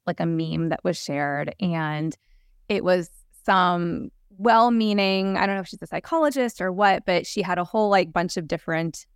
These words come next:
memes in a post. Um, and one of them where it was just trying to talk about, like, you know, relaxing and decreasing anxiety and stuff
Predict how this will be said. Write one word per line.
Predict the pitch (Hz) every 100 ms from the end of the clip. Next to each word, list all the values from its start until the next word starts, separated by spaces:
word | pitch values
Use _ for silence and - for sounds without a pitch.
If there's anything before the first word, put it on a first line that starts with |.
| -
memes | 190 185 175 180 175
in | 175 165 165
a |
post. | - 151 170 _ _ _ _ -
Um, | 175 180
and | 208 214
one | 220
of | 214
them | 202 190 185
where | 190
it | 190
was | 202
just | 247 -
trying | 262 208
to |
talk | 190 180 165
about, | 165 151
like, | - - 160 _ _ _ _ -
you | -
know, | - - - -
relaxing | 208 170 180 - 185 170 165 165 165 160
and | 160
decreasing | 165 190 165 180
anxiety | 170 151 151 156 156 156
and | 156
stuff | -